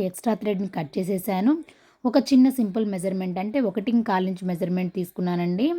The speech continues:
మీ ఇష్టము, వన్ ఇంచ్ మెజర్‌మెంట్ అనేది తీసుకోవచ్చు, బాగుంటాయండి కుచ్చులు. మన కస్టమర్ ఒపీనియన్ బట్టి ఉంటాయి కుచ్చు లెంత్ అనేది. సేమ్ అదే విధంగా పక్కన ఉన్నటువంటి బీడ్స్ దగ్గర కూడా దారాన్ని అటు ఇటు అనుకునేసి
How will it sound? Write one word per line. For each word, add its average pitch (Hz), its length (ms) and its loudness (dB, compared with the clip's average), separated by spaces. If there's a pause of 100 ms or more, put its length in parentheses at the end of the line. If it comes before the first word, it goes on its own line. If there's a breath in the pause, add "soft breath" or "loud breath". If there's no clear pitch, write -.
(480 loud breath)
మీ 240 180 10
ఇష్టము, 262 440 4
వన్ 214 220 0
ఇంచ్ 233 200 0
మెజర్‌మెంట్ 202 500 0
అనేది 202 240 -2
తీసుకోవచ్చు, 196 680 -2
బాగుంటాయండి 190 680 2
కుచ్చులు. 185 360 -2 (540 loud breath)
మన 208 160 0
కస్టమర్ 240 480 2 (100)
ఒపీనియన్ 226 420 4
బట్టి 196 280 2
ఉంటాయి 185 400 0 (100)
కుచ్చు 226 260 -2
లెంత్ 180 340 0
అనేది. 180 320 0 (520 loud breath)
సేమ్ 220 300 4
అదే 196 220 0
విధంగా 196 360 0
పక్కన 214 340 -2
ఉన్నటువంటి 196 480 -2
బీడ్స్ 175 360 -4
దగ్గర 185 220 0
కూడా 208 260 0
దారాన్ని 214 400 0
అటు 185 180 -4
ఇటు 196 200 -2
అనుకునేసి 190 600 -2